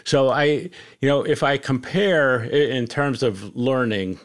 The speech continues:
and I say, "Here's this conference that I could go to," um, then I say, my first thing is, like, can I, can I just watch it, uh, on a web version?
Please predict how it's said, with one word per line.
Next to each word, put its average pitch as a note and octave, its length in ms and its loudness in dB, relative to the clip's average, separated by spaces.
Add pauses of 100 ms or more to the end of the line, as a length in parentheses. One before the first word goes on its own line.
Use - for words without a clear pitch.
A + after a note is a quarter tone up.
and A#2 120 -2
I A2+ 40 0
say, A2+ 280 0
"Here's E3 320 -2
this C#3+ 260 -2
conference A#2 1040 -4
that A#2 280 0
I A2+ 160 0
could G#2+ 220 -4
go G#2 220 0
to," E2 400 -6 (280)
um, G2+ 420 -4
then A#2+ 140 0
I A#2+ 80 0
say, A2+ 440 0 (340)
my B2 80 0
first E3+ 340 -2
thing C3 180 0
is, A2 180 0
like, G#2+ 180 -2
can D#3+ 320 0
I, C#3 360 -2
can - 200 -6
I D3 100 0
just D3+ 220 -4
watch A#2+ 320 0
it, A2 300 -2 (200)
uh, G#2+ 220 -2
on A#2 160 -4
a G2 60 -4
web G2 260 -2
version? E2 640 -8